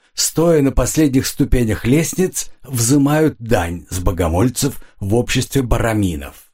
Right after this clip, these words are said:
продающих чётки, ладанки и другие предметы благочестия. Но кроме богомольцев, купавшихся ради спасения, были тут и торгаши, исключительно промышляющие водой святой реки,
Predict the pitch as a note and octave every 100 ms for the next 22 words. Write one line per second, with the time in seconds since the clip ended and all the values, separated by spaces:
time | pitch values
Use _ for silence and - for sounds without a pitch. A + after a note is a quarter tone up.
0 | _ _ - - - - F2 F#2+ G2+ -
1 | G2 - - - E3 - - D3 - -
2 | E2+ G2+ A#2+ A#2+ G#2+ - G#2+ - - D3+
3 | B2+ A#2+ A2 C#3 C#3 - G#2+ F#2 A2 A2
4 | F#2 F#2+ F2 F2+ - - - - - -
5 | _ _ _ _ _ _ _ _ - -
6 | C3 D#3+ - E3 F3 D3+ A#2+ B2+ C3 D#3
7 | F#3 - G#2 - - - D3 - A2+ -
8 | B2 - A2 G2+ G#2 F#2 - - E2 C3
9 | D#3+ F3+ F3+ D3+ - _ _ _ D2+ D#2+
10 | A2+ A#2+ C3+ - C#3+ C3+ D#3 D3 F#3 F3+
11 | - F3+ A#2+ C#2+ _ _ _ D3+ C#3+ -
12 | C3 - G3+ E3+ F3 E3+ D3 C3+ A#2+ -
13 | C#3 E3+ F3+ C3+ - E3+ B2 A2 G2+ B2+
14 | B2 B2 A2 G2+ A2+ C3+ - G#2 -